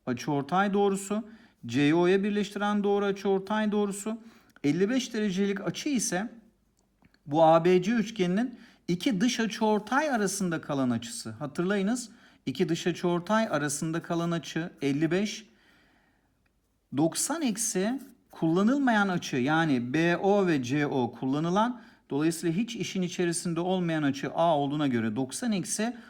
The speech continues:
A bölü iki ile hesap edilir. Yerine yazacak olursak elli beş eşittir doksan eksi alfa bölü iki. Bilinenleri bir tarafa, bilinmeyenleri diğer tarafa atacak olursak alfa bölü iki eşittir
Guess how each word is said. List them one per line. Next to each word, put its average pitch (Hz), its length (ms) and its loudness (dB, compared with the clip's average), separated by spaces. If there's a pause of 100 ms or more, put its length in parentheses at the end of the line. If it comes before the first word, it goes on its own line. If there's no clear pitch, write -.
(240)
A 202 280 6
bölü 160 180 4
iki 139 380 0 (760)
ile 143 220 0
hesap 147 420 0
edilir. 98 340 -8 (100)
Yerine 175 280 2
yazacak 131 400 -2
olursak 151 500 -4 (500)
elli 123 240 2
beş 180 200 -2
eşittir 170 580 -6 (400)
doksan 117 360 -4
eksi 202 300 -4
alfa 135 420 0
bölü 110 180 -2
iki. 165 300 -6 (800)
Bilinenleri 185 560 4
bir 226 80 0
tarafa, 214 380 -4
bilinmeyenleri 202 680 0
diğer 226 240 0
tarafa 175 300 -4
atacak 147 400 -6
olursak 123 580 -6 (100)
alfa 180 420 0
bölü 170 180 2
iki 139 500 -4
eşittir 120 560 -8